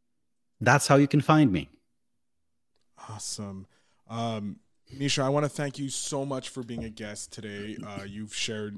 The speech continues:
Speaker 2: so much amazing knowledge. I am definitely going to be jumping on your website to check out everything that's there, the fr-, any free resources that you have, and also I'm gonna, the show notes will have all the links as well. Sorry. Um,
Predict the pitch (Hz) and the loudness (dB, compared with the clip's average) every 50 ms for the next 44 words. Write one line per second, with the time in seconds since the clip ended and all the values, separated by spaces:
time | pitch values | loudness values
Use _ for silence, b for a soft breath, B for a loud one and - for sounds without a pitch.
0 | - - - - - - 123 123 123 123 113 - - - _ - 110 104 104 104 | -14 -12 -10 -6 -4 -2 -2 -2 -2 -2 -4 -6 -8 -10 _ -16 -14 -12 -10 -8
1 | 107 110 110 107 113 110 101 98 101 101 107 110 107 - - 107 107 101 101 101 | -8 -8 -8 -8 -8 -10 -10 -10 -10 -10 -10 -10 -10 -12 -12 -12 -12 -12 -12 -12
2 | - 120 117 117 - 127 120 113 107 113 110 110 104 104 101 95 113 107 101 107 | -10 -8 -8 -8 -8 -8 -8 -6 -6 -6 -8 -8 -8 -8 -10 -10 -12 -12 -10 -10
3 | 107 107 101 101 101 98 98 101 101 101 - - 107 101 98 - 104 - - - | -10 -10 -10 -10 -10 -10 -10 -10 -10 -10 -10 -10 -10 -12 -12 -14 -16 -14 -12 -12
4 | 107 101 - 104 101 95 - _ b b b b b b b b b b - 117 | -12 -12 -12 -12 -12 -14 -14 _ b b b b b b b b b b -10 -8
5 | 110 117 120 110 117 113 110 107 101 101 - - - 104 101 98 98 95 101 104 | -6 -6 -6 -6 -6 -6 -6 -6 -6 -8 -10 -8 -8 -10 -10 -8 -10 -12 -12 -14
6 | - - 101 92 - - - - - 110 107 101 98 - - 110 101 98 104 110 | -16 -16 -18 -16 -14 -14 -14 -12 -10 -10 -10 -12 -12 -12 -14 -14 -12 -10 -8 -6
7 | 110 - - 117 110 104 - 113 107 98 107 104 104 104 101 98 104 104 104 104 | -6 -6 -6 -6 -6 -6 -6 -8 -8 -8 -10 -10 -10 -10 -10 -12 -12 -12 -12 -12
8 | 98 101 98 95 98 101 _ _ _ _ _ _ - 92 110 110 107 - - 113 | -12 -12 -14 -14 -14 -16 _ _ _ _ _ _ -10 -8 -6 -6 -4 -4 -4 -4
9 | 107 107 107 101 104 104 104 104 101 98 98 98 90 - - _ _ _ _ _ | -4 -6 -6 -8 -8 -8 -8 -8 -8 -10 -10 -12 -14 -16 -20 _ _ _ _ _
10 | _ - - 117 117 110 107 104 104 101 - - - 147 147 147 143 139 - - | _ -20 -14 -10 -8 -6 -6 -6 -6 -4 -4 -2 -2 -2 -2 -2 -4 -6 -6 -8
11 | 127 117 120 120 117 117 117 117 113 107 107 107 110 110 - - _ _ _ - | -8 -8 -8 -8 -6 -6 -6 -6 -6 -6 -6 -8 -8 -8 -10 -12 _ _ _ -16
12 | 101 101 92 98 104 101 107 101 104 120 131 117 - - - - 85 80 90 104 | -14 -14 -12 -14 -14 -12 -12 -12 -10 -12 -12 -12 -12 -12 -12 -12 -12 -14 -16 -18
13 | - b b b b b b b b - 110 110 107 107 107 101 - | -18 b b b b b b b b -8 -8 -6 -6 -6 -8 -8 -10